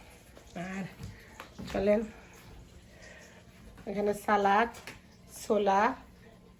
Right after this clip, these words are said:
তারপরে আপনার রোল, খেজুর, এখানে পেঁপে আর, উম, পেঁয়াজ, তারপরে এটা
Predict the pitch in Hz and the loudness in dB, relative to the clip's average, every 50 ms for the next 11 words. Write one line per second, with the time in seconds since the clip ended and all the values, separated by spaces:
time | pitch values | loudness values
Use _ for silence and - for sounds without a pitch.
0 | - 208 202 190 196 - - 202 190 196 190 190 190 - 202 190 185 190 185 - | -4 -2 -2 -2 -2 -4 -6 -4 -2 -2 -2 -2 -4 -6 -6 -4 -4 -4 -6 -8
1 | - - - - - - - - - - - - - - - - - - - - | -14 -16 -20 -20 -20 -20 -20 -20 -20 -20 -20 -20 -20 -20 -20 -20 -20 -20 -20 -20
2 | - - - - - - - - - - - - - - 226 208 202 202 202 202 | -20 -20 -20 -20 -20 -20 -20 -20 -20 -20 -20 -18 -10 -6 -4 -4 -2 -2 -2 0
3 | 208 220 240 240 233 - - - - - - - - - - - - - - - | 0 0 0 -2 -4 -12 -20 -20 -20 -20 -20 -20 -20 -20 -20 -20 -20 -16 -10 -6
4 | 208 202 190 185 - 208 208 214 220 240 254 254 - - - - - - - - | -6 -6 -6 -4 -4 -4 -2 0 0 0 -2 -2 -6 -18 -20 -20 -20 -20 -20 -20
5 | - - - - - - - - - - - - - - - - - - - - | -20 -20 -20 -20 -20 -20 -20 -20 -20 -20 -20 -20 -20 -20 -20 -20 -20 -20 -20 -20
6 | - - - 185 - 202 202 208 190 - - 208 202 202 196 - 202 202 208 202 | -20 -16 -14 -10 -8 -6 -4 -4 -4 0 2 4 4 4 4 4 4 6 6 6
7 | 202 208 - - - - - - - - - - - - - - - 185 185 165 | 4 2 0 -10 -18 -20 -20 -20 -20 -20 -20 -20 -20 -20 -20 -18 -12 -8 -6 -6
8 | 170 175 165 - - - - - - - - - - - - 202 208 208 196 202 | -6 -6 -8 -10 -16 -20 -20 -20 -20 -20 -20 -20 -16 -6 0 2 4 6 6 6
9 | 226 226 - - - - - - - - - - - - - - - - - - | 4 2 -2 -10 -20 -20 -20 -20 -20 -20 -20 -20 -20 -20 -20 -20 -20 -20 -20 -20
10 | - - - - - 196 196 202 208 | -20 -20 -14 -6 -6 -4 -4 -2 -4